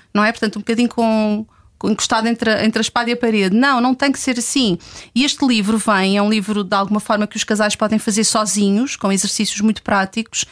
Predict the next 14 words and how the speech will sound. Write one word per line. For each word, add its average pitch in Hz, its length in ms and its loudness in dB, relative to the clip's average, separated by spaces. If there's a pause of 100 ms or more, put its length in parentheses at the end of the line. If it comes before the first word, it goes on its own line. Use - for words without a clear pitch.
(380)
É 233 80 -2
também 247 240 2
numa 269 160 4
perspectiva 269 460 -2
de - 80 -10
consciencializar 247 920 2
os 226 120 -2
casais 214 480 0
sobre 233 200 0
onde 247 120 2
é - 20 -2
que 247 100 -4
eles 247 100 0
estão, 208 460 0